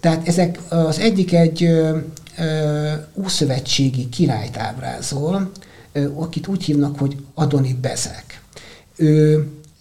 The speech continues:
ö, tulajdonképpen egy amorita király volt, és amikor az izraeliták jöttek, ö, ö, Egyiptomból a Kánaán földjére, ő Jeruzsálem királya volt, és ő ellenállt.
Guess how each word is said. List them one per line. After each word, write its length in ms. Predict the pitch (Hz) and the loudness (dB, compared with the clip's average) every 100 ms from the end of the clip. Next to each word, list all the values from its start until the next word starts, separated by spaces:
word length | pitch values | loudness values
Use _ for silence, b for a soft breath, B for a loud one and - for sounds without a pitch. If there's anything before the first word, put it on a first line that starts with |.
| _ | _
ö, 520 | 170 156 151 151 151 147 - - | 0 2 2 2 0 -2 -10 -6
tulajdonképpen 460 | 180 175 147 - | -4 -2 -2 -2
egy 60 | 196 | 2
amorita 360 | 196 151 - 131 | 4 2 0 -2
király 380 | 151 143 135 139 | 0 2 0 0
volt, 220 | 151 180 | -2 0
és 140 | 170 160 | 0 0
amikor 320 | 156 151 143 | 0 0 -2
az 120 | 139 | -2
izraeliták 800 | 196 202 143 147 139 139 139 143 | -2 -2 -2 -2 -2 -2 -4 -4
jöttek, 600 | 151 160 - 143 139 143 | -2 -4 -4 -6 -6 -6
ö, 60 | 143 | -6
ö, 440 | 139 139 131 - 143 139 139 131 | -4 -4 -6 -8 -8 -6 -6 -2
Egyiptomból 760 | 170 151 - 131 135 143 151 | -2 -2 -4 -6 -4 -2 -2
a 200 | 165 147 | -4 -6
Kánaán 420 | - 151 143 127 | -4 -2 -2 -4
földjére, 680 | 120 139 156 165 160 160 170 B B B | -6 -4 -2 -2 -2 0 -2 B B B
ő 80 | 135 | 0
Jeruzsálem 640 | 139 175 165 151 139 139 | 4 4 4 2 0 -2
királya 400 | - 147 135 135 143 | -2 -2 -2 -4 -4
volt, 220 | 156 147 | -4 -2
és 160 | 139 135 | -4 -4
ő 80 | 131 | -4
ellenállt. 760 | 147 131 120 120 - - - | -6 -6 -8 -12 -16 -16 -20